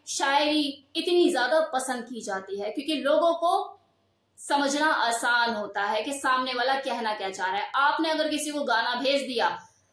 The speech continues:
तो मतलब वो समझ गया कि इल्लू इल्लू वाली चीजें हैं, अगला serious है, प्यार श्यार का है मामला। एक देखो, वो भी दौर था जब दो लोग अपने प्यार का इजहार करने के लिए प्रेम पत्र का लेन देन किया करते थे।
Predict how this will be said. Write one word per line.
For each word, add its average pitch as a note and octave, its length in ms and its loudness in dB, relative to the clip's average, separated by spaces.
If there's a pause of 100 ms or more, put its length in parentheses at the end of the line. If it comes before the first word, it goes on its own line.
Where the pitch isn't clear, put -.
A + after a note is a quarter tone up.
(220)
तो E4 80 2
मतलब F4+ 420 2 (120)
वो G3 80 -10
समझ C#4 300 0
गया C#4+ 460 0 (360)
कि D#4+ 80 -2 (220)
इल्लू F4+ 240 2
इल्लू E4 280 2
वाली C#4+ 340 2
चीजें B3 360 -4
हैं, A#3 560 -6 (500)
अगला D4 260 0
serious D4+ 680 -2
है, C#4 360 -2 (400)
प्यार D4+ 380 2
श्यार A#3 360 0
का G3+ 180 -4
है G3 260 -4
मामला। A3+ 580 -2 (880)
एक F#4 320 2
देखो, F4+ 300 2
वो D#4+ 200 6
भी F4+ 140 2
दौर D4 300 4
था D#4+ 200 2
जब D#4+ 180 2
दो D#4 280 6
लोग D4 180 6
अपने C4+ 320 2
प्यार C#4+ 360 2
का F4 200 2
इजहार C4+ 500 2
करने C4 320 -2
के B3+ 160 -4
लिए C#4+ 140 0
प्रेम D#4 380 2
पत्र C#4+ 340 0
का D4+ 120 2
लेन C4 400 0
देन C4+ 260 0
किया A#3+ 260 0
करते G#3 420 -2
थे। G#3 160 -8